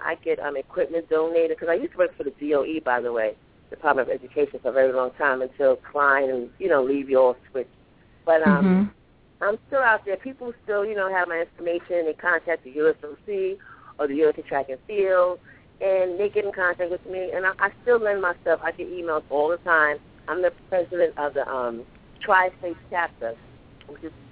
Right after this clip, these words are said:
Speaker 1: encompasses Olympians and Paralympians chapter. So we do New York, New Jersey, Connecticut. So I'm still a voice out there. When someone wants to contact me, you know, if I'm available, I'll do it. But, you know, I, yeah, I'm a sucker for kids,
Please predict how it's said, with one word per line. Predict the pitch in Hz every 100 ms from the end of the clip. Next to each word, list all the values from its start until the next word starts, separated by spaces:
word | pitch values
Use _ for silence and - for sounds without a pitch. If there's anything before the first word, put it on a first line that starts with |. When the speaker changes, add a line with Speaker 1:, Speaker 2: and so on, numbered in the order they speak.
| - 151
Speaker 1:
encompasses | 156 190 175 165
Olympians | 147 175 190 196 190 185
and | 151 -
Paralympians | 180 170 156 151 151 151 135 -
chapter. | 160 151 135
So | 135 131
we | 175
do | 165 156
New | 156
York, | 170 156 -
New | 156
Jersey, | 151 147 131 -
Connecticut. | 147 151 135 - 120 - - - - -
So | 220 196 - - -
I'm | 214 311 -
still | 311 262
a |
voice | - 196 185 151
out | 156 156
there. | 143
When | 135
someone | 220 220
wants | 202 196 -
to |
contact | 185 180 180 175 -
me, | 180 180 175 170 - - - -
you | 208
know, | 196 160 147 143 - - - - - -
if | -
I'm | 220 208
available, | 190 202 214 226 220 220 226 226 -
I'll | 156 160 -
do | 139
it. | 123 -
But, | 160
you | 220
know, | 220 196 190
I, | 175 165
yeah, | 190 220 170 - -
I'm | 190
a | 208 -
sucker | 196 175
for | 165
kids, | - 160 147